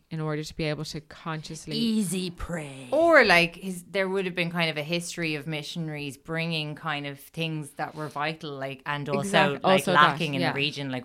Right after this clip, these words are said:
Speaker 3: water and,
Speaker 1: Yeah.
Speaker 3: like, things like that. And it, I mean, it was essentially kind of a bartering system where
Speaker 1: Yeah.
Speaker 3: they were going, "Well, fine, we'll believe your fucking white god, uh, but yeah, like,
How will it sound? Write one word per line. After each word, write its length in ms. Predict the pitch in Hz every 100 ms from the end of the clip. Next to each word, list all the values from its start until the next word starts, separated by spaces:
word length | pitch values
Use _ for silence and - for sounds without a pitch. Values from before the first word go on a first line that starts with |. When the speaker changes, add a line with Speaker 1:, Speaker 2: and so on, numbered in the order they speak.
| -
Speaker 3:
water 540 | 127 143 147 127 120
and, 400 | - 131 127 127
Speaker 1:
Yeah. 220 | 240 190 143 - - -
Speaker 3:
like, 480 | 143 131 127 - _
things 300 | - 180 175
like 260 | 170 151 127 _ _
that. 380 | 156 170 165 160
And 160 | 147
it, 200 | 147 - _ _
I 80 | 175
mean, 180 | 180 175
it 80 |
was 140 | 156 156
essentially 640 | 139 - 208 214 226 139
kind 340 | - 147 147 147
of 80 | 117
a 80 |
bartering 520 | 113 127 147 139 127 117
system 460 | 127 127 139 127
where 120 | 127 131
Speaker 1:
Yeah. 140 | 139
Speaker 3:
they 60 | 135
were 80 |
going, 240 | 135 139 143
"Well, 180 | 160 175
fine, 300 | - 185 208
we'll 80 | 160
believe 320 | 160 156 202
your 160 | 226
fucking 460 | 180 151 135 135 131
white 260 | 135 131 123
god, 400 | 135 127 123 113 -
uh, 420 | 135 127 123 120 -
but 180 | 135 131 _
yeah, 300 | 147 131 117 -
like, 180 | 131